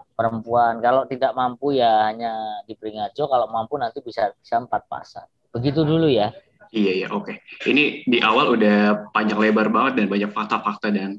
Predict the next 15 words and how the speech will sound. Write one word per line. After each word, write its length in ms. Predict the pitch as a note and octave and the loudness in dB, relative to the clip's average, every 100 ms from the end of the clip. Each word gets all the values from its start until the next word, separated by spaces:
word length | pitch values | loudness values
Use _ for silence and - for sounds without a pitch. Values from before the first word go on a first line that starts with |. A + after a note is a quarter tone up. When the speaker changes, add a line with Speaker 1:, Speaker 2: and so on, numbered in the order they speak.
| - | -14
Speaker 2:
konteks 480 | - G#2 G2+ A2 - | -2 0 0 -2 -2
yang 160 | A2 G#2 | 0 2
bisa 160 | G#2+ | 2
didapat 480 | G#2 G#2+ G#2+ - A2+ | 2 4 2 0 -4
nih. 120 | G2 F2 A2+ | -6 -6 0
Namun 320 | B2 E3 E3+ - - - - | 2 2 0 -6 -18 -20 -20
saya 320 | - B2 C#3+ E3 | -6 0 0 0
pengen 720 | A2+ A2+ G#2+ G#2+ G#2+ G#2+ G#2+ | 0 2 2 4 2 2 2
menggarisbawahi 960 | A2 G#2+ G2+ - G2+ G2+ G2 F#2+ C3 G#2 | 2 0 -2 -4 -6 -4 -6 -2 0 0
bahwa 480 | F2+ G2 F#2+ - - | -2 -4 -6 -10 -10
Kebunku 480 | - B2+ B2+ B2 B2 | -2 2 2 4 2
ini 160 | C3 G3+ | 2 0
sebenarnya 400 | B2 A2+ B2+ E3+ | -2 -2 0 0
juga 320 | A2+ G#2+ G2+ | 0 0 2
merupakan 720 | G#2 G#2+ G#2+ G2+ C#3+ F3 E3+ | 2 0 -2 -2 -2 -2 -4